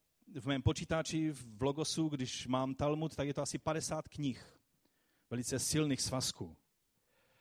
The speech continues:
A je to velice obsáhlé.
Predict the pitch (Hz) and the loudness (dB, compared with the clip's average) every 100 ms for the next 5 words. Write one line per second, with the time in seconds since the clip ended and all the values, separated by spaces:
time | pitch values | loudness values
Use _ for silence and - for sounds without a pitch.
0 | _ _ _ _ _ _ _ _ _ _ | _ _ _ _ _ _ _ _ _ _
1 | _ - 113 110 110 110 110 - - _ | _ 0 2 4 2 -2 -6 -14 -20 _
2 | _ _ _ _ _ _ _ _ _ _ | _ _ _ _ _ _ _ _ _ _
3 | _ _ _ _ _ _ _ _ 107 139 | _ _ _ _ _ _ _ _ -6 -2
4 | 147 147 160 - 165 165 117 82 | -2 -2 -2 -2 -4 -4 -4 -8